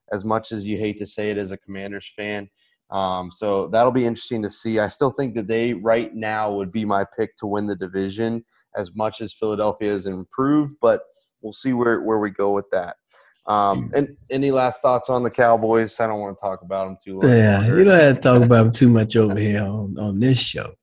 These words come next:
Speaker 2: But
Speaker 1: Yeah.
Speaker 2: I, I would, I would say I wouldn't necessarily run off and g-, you could give 'em the, to put, you could say they could win it based off of last year, but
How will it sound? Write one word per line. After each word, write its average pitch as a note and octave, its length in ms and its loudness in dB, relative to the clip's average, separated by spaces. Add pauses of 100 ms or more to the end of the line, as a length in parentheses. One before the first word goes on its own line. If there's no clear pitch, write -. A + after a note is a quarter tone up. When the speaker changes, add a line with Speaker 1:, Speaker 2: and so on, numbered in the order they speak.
Speaker 2:
But G#2 220 2
Speaker 1:
Yeah. G2+ 240 -4
Speaker 2:
I, B2 180 2 (200)
I C#3 100 6
would, C#3 300 6 (260)
I D3 140 8
would D3 200 6
say B2 580 4 (2250)
I A#2+ 40 2
wouldn't F3 340 6
necessarily C3 1040 2
run A#2+ 260 -2
off A#2 280 -4
and F#2 200 -10 (120)
g-, F#3+ 440 -6
you G3 160 4
could D3+ 160 0
give D3 200 6
'em C3+ 140 4
the, A2+ 220 0 (180)
to B2 100 -8
put, A#2 300 -8
you C3 140 -4
could A#2 140 -4
say D#3 200 2
they D#3 120 4
could C#3+ 160 2
win C#3 160 4
it B2+ 180 -2
based B2 280 -2
off A2+ 180 -4
of G#2+ 100 -10
last B2+ 380 -4
year, B2 140 -2
but G2+ 240 -8